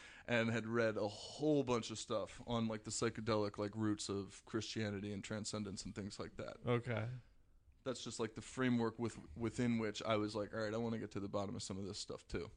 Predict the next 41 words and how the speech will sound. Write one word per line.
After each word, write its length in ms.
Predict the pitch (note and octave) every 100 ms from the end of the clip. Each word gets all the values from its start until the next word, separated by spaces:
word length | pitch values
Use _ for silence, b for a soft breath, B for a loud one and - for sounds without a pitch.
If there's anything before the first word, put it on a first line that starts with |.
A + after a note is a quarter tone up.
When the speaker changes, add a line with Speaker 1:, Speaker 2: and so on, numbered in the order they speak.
| - _ b b
Speaker 2:
Yeah. 220 | A#2+ B2
Speaker 1:
And 80 | A2
so 280 | - A#2 A2
I, 300 | A#2 G#2+ G#2
uh, 420 | G#2 A2 A2 A2 A2 - - -
Speaker 2:
That's 220 | C3+ -
a 80 | F#3
weird, 480 | C3 A2+ A#2 A#2+ A2
I 160 | A#2
didn't 220 | D3 E3+
know 140 | C3 C3
that 220 | A#2+ A2
those 380 | A2+ A2 A#2 A2 -
on 180 | A2 A2
the 120 | G#2
Venn 340 | G2 G#2+ A2
diagram, 600 | G2+ G2+ A2 G#2 F#2+ F#2+ F#2+
those 200 | G2 G#2
Speaker 1:
Oh, 100 | A2
Speaker 2:
must 160 | G#2+
Speaker 1:
yeah. 80 | G2+
Speaker 2:
very 320 | G#2+ G2 G2
rarely 580 | F2+ F#2 F#2+ F#2 F#2 F2+
sort 260 | - F#2 F#2
of 100 | F#2+
intersect. 540 | F#2 F#2 - D#2+ E2 -
Speaker 1:
It's 200 | C#3+ A3
really, 240 | G#3+ G3
I 60 | D#3+
mean, 160 | F3+ F3
like, 180 | D#3+ -
it, 160 | C#3+
the 80 | C#3+
Christian 380 | - G#3+ - G3
element, 280 | F#3+ D#3+ B2
it 80 | -
keeps 240 | F3+ -
coming 300 | - E3+ B2
through, 300 | - E3 E3+
and 60 |
it's 140 | A#2